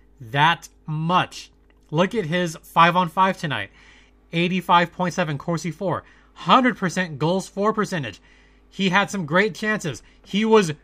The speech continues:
really good. He had this whole systematic play. No, it's not working.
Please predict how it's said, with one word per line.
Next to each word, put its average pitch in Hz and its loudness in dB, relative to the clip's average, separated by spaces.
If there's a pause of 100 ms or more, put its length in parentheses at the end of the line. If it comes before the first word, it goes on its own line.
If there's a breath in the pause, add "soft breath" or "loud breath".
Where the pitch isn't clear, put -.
(200)
really 180 2
good. 160 2 (560 soft breath)
He 143 -2
had 185 2
this 175 -2
whole 175 -4
systematic 165 -2
play. 151 -4
No, 175 -2
it's 170 -6
not 180 4
working. 156 0